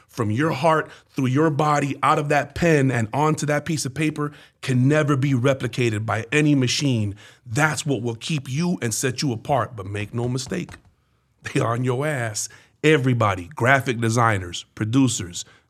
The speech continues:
videographers, clothing designers, A I. We've been training it for the last umpteen years, and it is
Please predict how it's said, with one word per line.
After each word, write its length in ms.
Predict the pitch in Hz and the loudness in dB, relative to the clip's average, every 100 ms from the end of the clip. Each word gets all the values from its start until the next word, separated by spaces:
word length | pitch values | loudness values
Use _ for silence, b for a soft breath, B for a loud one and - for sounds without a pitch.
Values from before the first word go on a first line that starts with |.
| - | -8
videographers, 960 | 110 139 143 139 127 113 104 - - - b b - | -2 0 2 4 4 2 -2 -6 -12 -14 b b -4
clothing 460 | - 147 135 123 110 | 4 4 6 2 2
designers, 720 | 107 117 107 101 95 - - b b b b b | 0 2 0 0 -4 -10 -12 b b b b b
A 340 | 131 131 127 | 2 4 2
I. 400 | - 117 110 95 | 2 2 2 0
We've 160 | 98 107 | -4 -4
been 140 | 107 | -2
training 360 | 104 127 120 117 | -2 0 0 0
it 120 | 117 | -2
for 120 | - 110 | -6 -6
the 100 | 104 | -4
last 420 | 113 110 110 - | -2 -2 -4 -4
umpteen 540 | 120 120 - 120 120 | -2 -2 0 0 2
years, 480 | 123 127 131 - - _ _ _ _ _ _ - | 0 0 -4 -8 -14 _ _ _ _ _ _ -8
and 160 | 101 | -6
it 140 | 104 107 | -2 -4
is 180 | 95 | -4